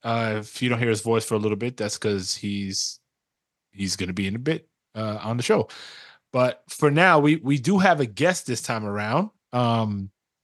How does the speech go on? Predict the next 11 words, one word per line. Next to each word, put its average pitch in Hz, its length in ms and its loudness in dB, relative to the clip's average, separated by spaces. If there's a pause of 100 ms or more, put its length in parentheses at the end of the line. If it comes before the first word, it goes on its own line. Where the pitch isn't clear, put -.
(220)
this 123 140 0
gentleman 147 480 2
has, 120 500 -4 (280)
he's 127 140 -2
an 127 100 -4
author. 120 500 2 (760)
He's 131 220 2
a 110 500 2 (540)
multi-dimensional 143 840 2
content 123 480 -4
creator, 113 580 -2